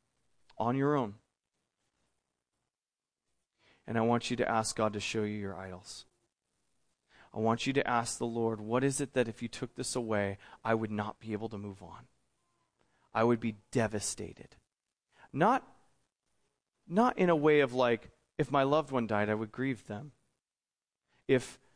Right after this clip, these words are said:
my house burned down, I would lose all the pictures,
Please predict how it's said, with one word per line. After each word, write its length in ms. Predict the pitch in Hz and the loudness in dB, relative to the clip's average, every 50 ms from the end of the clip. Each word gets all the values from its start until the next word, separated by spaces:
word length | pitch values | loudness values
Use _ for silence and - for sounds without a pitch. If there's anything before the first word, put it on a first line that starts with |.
| _ _ _ | _ _ _
my 100 | - 117 | -2 -2
house 320 | 120 123 135 147 156 147 - | 0 2 2 2 2 0 -2
burned 300 | - - 123 110 107 104 | -2 0 0 0 0 0
down, 320 | 107 101 101 101 110 113 | 0 0 2 0 0 0
I 100 | 101 110 | -2 0
would 160 | 113 117 117 | 0 0 0
lose 240 | 113 123 127 120 123 | 0 0 -2 2 2
all 100 | 127 123 | 2 0
the 80 | 117 117 | 0 -2
pictures, 640 | - - 135 - - - 117 113 104 - - - | -6 -8 -8 -8 -6 -6 -6 -6 -6 -8 -10 -14